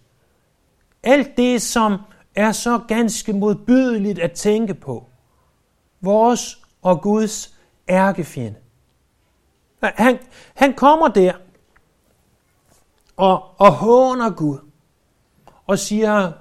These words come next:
"Gud, du kan ikke noget." Således at første Samuel sytten, mere end at være en tvekamp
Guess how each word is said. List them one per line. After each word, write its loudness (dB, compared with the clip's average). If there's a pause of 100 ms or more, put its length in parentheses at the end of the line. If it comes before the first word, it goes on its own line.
(120)
"Gud, 0
du -4
kan -8
ikke -6
noget." -10 (640)
Således 4 (260)
at 0 (600)
første 0
Samuel -2
sytten, -2
mere 0
end -2
at 2
være 2
en -2
tvekamp -4